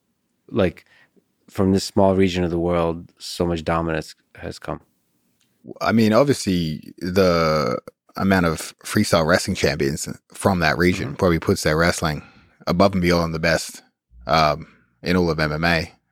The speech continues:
Speaker 2: And obviously, a lot of, even in the Olympics, a lot of champions out of there, right? So I think that skill set combined with them adding effective pin controls on the ground and jiu-jitsu submissions. But I mean, again, I think it's that hard training. Those guys like Khabib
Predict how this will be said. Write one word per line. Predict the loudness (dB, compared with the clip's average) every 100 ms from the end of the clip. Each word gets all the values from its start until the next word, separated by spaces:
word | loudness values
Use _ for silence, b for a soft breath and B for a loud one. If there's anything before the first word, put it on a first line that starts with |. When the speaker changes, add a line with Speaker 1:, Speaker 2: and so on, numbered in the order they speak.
| _
Speaker 2:
And | -6 -2
obviously, | -2 -4 -8 -4
a | -2
lot | 0
of, | 2
even | 2 0
in |
the | 0
Olympics, | 2 2 0 -4
a | -4
lot | -4
of |
champions | -2 -4 -4 -6 -4
out | -2
of | -2
there, | -2 -2
right? | -2 -4 -8 B B -4
So | -2
I |
think | 0 -2 0
that | 2 2
skill | 0 0 0
set | 2 0 0 -6 B B -2
combined | 0 4 4 4 2 -2 -4
with | -2 0
them | 2 2 0 -8 b b b b
adding | 0 0 -2 -4
effective | -4 0 0 0 -2 -2
pin | -2 -2
controls | 0 -2 0 0 2 -2 -8 -4
on | 0
the | 0
ground | 2 2 2 2 -2 b b
and | -4 -4 -4 -8 b b
jiu-jitsu | -6 -2 -2 -4
submissions. | -6 -4 -4 -4 -6
But | 0
I | 2
mean, | 4 2
again, | 4 2 2 0
I | 0
think | 0
it's | 0
that | 0 0
hard | 2 2
training. | 2 0 0 -4 -12 _ -6
Those | -2 0
guys | 0 0 0
like | 0
Khabib | 2 4 2